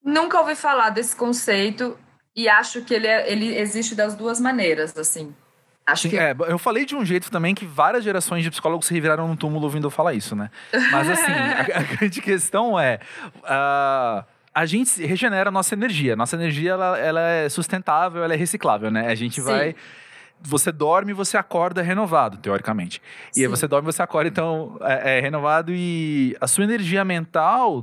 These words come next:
Speaker 2: também se renova a partir de sociabilização.
Speaker 1: Sim.
Speaker 2: Só que toda, toda troca social, você desprende energia também. É o que a gente tá falando,
Speaker 1: Também,
Speaker 2: de você
Speaker 1: sim.
Speaker 2: deixar ou de você
Speaker 1: Aham.
Speaker 2: coletar pedaços dos outros. E aí,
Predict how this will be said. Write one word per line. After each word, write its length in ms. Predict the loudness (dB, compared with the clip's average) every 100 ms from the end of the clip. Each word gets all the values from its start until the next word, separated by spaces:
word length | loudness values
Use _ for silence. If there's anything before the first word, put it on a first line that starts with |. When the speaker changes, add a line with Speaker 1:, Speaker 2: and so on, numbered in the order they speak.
| -2
Speaker 2:
também 400 | -2 0 2 2
se 140 | 2
renova 460 | 2 2 4 2 2
a 20 |
partir 240 | -2 -2 -2
de 80 |
sociabilização. 960 | 0 0 -2 -2 -2 0 0 0 0 -2 _ _ -14 -4
Speaker 1:
Sim. 400 | 0 0 -2 -4
Speaker 2:
Só 220 | 0 4 4
que 140 | 2
toda, 360 | -2 0 0 -4 _ -4
toda 420 | -2 2 2 0
troca 440 | 0 0 0 0 -2
social, 600 | -2 -2 0 2 4 2
você 200 | -4 -4
desprende 380 | -4 0 0 0
energia 280 | 0 0 0
também. 220 | 2 0
É 40 |
o 40 | 0
que 60 |
a 40 | 0
gente 60 |
tá 80 | 0
falando, 220 | 0 0
Speaker 1:
Também, 200 | 0 2
Speaker 2:
de 120 | 2 0
você 100 | -2
Speaker 1:
sim. 100 | -2
Speaker 2:
deixar 580 | 0 2 4 2 0
ou 100 | -2
de 100 | -4
você 340 | -2 0 0 -2 -10 -18 -20 -4
Speaker 1:
Aham. 520 | -2 0 2 2 0 -4
Speaker 2:
coletar 380 | -2 0 0 0
pedaços 340 | 2 0 0
dos 100 | -2
outros. 240 | 0 -2 -8 -18 -18 -18 -18 -18 -10 0
E 140 | 4
aí, 380 | 4 2 -2